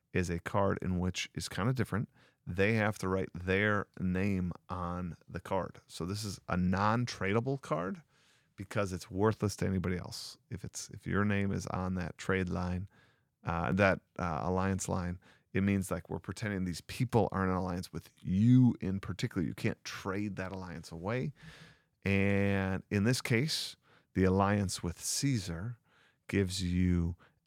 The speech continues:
X P per leader badge from the Rome unit. So it's the Caesar, Caesar badge. You get, I think, three hundred X P per leader badge that you have like that. And then on top of that,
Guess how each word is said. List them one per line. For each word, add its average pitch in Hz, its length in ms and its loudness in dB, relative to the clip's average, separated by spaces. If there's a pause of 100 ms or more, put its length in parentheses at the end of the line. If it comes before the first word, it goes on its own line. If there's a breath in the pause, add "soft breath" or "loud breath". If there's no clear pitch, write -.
X - 320 2
P 98 400 -4 (100)
per 107 460 2 (140)
leader 101 440 0
badge 92 600 -6 (600)
from 90 180 -4
the 87 80 -2
Rome 90 220 -2
unit. 95 280 -4
So - 200 -10 (760)
it's - 200 -6
the 90 80 -6
Caesar, - 500 -2
Caesar 92 320 0
badge. 95 320 -6 (400 loud breath)
You 170 100 -2
get, 175 120 4
I 92 80 2
think, 95 200 -2
three 110 260 0
hundred 101 260 2
X - 160 -6
P 92 280 -4 (140)
per 104 460 0 (560 soft breath)
leader 101 200 4
badge 92 300 -2
that - 160 -6
you 90 60 -6
have 85 180 -6
like 87 200 -12
that. 101 260 -4 (420)
And 151 320 -2
then 156 120 0
on 147 160 -4
top 135 320 -6
of 135 100 0
that, 131 260 -4